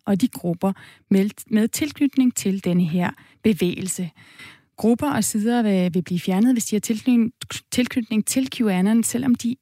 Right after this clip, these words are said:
ikke indeholder opfordringer til vold. Det skriver, øh, Reuters, øh,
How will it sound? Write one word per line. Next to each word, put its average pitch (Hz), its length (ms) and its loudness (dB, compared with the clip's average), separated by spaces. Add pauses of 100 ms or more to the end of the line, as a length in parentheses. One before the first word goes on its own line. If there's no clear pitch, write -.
ikke 226 280 2
indeholder 196 560 0 (240)
opfordringer 226 640 -2
til 175 260 -4
vold. 254 280 -2
Det 247 80 -4
skriver, 233 400 -2 (480)
øh, 180 180 2
Reuters, 226 640 -2
øh, 196 60 -2